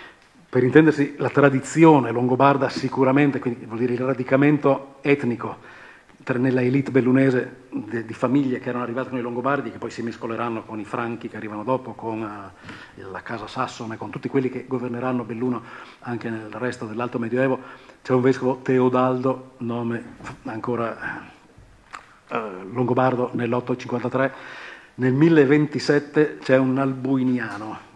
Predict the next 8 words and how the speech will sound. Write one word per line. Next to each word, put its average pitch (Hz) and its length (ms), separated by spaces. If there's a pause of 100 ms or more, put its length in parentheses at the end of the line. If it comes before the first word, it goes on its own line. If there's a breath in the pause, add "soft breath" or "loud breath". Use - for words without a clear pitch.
che - 80
anche 120 160
qua 127 220
hai 127 180
un 120 140 (300)
alboino 135 760 (220)
latinizzato, 120 840 (380 loud breath)
quindi, 120 340